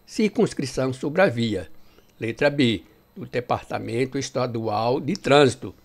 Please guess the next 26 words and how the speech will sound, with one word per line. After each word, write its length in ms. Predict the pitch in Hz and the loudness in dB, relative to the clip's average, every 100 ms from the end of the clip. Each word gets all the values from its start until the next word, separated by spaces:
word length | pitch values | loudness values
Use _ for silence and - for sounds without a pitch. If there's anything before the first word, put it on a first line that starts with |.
| _ _ _ | _ _ _
Letra 320 | 156 180 180 | 0 2 2
C, 140 | - 139 | 0 -2
do 140 | 220 | -2
Conselho 540 | 208 151 - 139 127 | -2 -4 -2 0 0
de 100 | 123 | 0
Moradores 520 | 135 123 98 117 127 113 | 2 2 0 -2 -2 0
da 120 | 120 | 2
Região. 640 | 135 147 190 127 120 92 - _ _ _ _ _ - | 2 2 6 8 6 0 -10 _ _ _ _ _ 0
E 160 | 220 | 4
letra 340 | 180 170 - 131 | 6 4 4 2
D, 360 | 117 123 123 - _ - | 4 2 0 -4 _ -4
da 160 | 139 | -4
Consultoria 760 | 135 220 214 247 - 135 117 117 | -2 -2 0 -4 -6 -4 -2 -2
Federal 640 | - 175 160 127 117 117 | 2 6 8 8 4 4
de 100 | 113 | 0
Recursos. 640 | 131 170 - 92 - - - _ _ _ _ _ _ _ | -2 -2 -4 -12 -14 -20 -20 _ _ _ _ _ _ _
Vejam 400 | 120 135 120 110 | 0 2 2 0
a 60 | 104 | -2
questão. 580 | - - 123 123 135 180 _ _ _ _ _ _ _ _ _ _ _ _ _ _ - | -4 -6 -6 -4 -4 -8 _ _ _ _ _ _ _ _ _ _ _ _ _ _ -4
E 120 | 156 | 0
a 40 | |
alternativa 640 | 147 156 135 123 120 113 | 2 2 0 0 -4 -8
correta 500 | - 139 110 120 101 | -2 -2 0 -2 0
é 40 | 120 | -2
a 40 | |
letra 400 | 107 107 110 113 | 0 -4 -8 -12